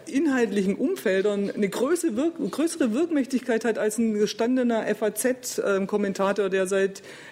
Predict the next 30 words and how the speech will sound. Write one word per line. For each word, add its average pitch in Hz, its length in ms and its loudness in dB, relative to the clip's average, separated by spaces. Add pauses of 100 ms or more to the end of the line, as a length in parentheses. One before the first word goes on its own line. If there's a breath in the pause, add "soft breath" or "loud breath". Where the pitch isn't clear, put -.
Jahrzehnten 196 840 0 (100)
auf 190 120 2
der 202 100 0
Seite 196 340 0
einschreiben 156 560 0
darf. 135 320 -4 (340 loud breath)
Wie 214 140 0
geht 240 220 0
man 208 140 0
damit 240 380 0
um? 247 160 2
Was 233 180 0
bedeutet 214 500 0
es, 220 280 -2 (320 loud breath)
damit 208 320 0
die 190 100 2
Macht - 640 0
der 202 80 0
Politiker 180 640 0
und 175 140 -2
der 170 140 0
Wirtschaft, 180 420 -2
die 160 80 -4
würde 170 120 2
ich 170 60 -2
da - 80 2
immer 165 160 0
gerne 165 220 0
mit 160 160 -2
reinnehmen, 226 680 2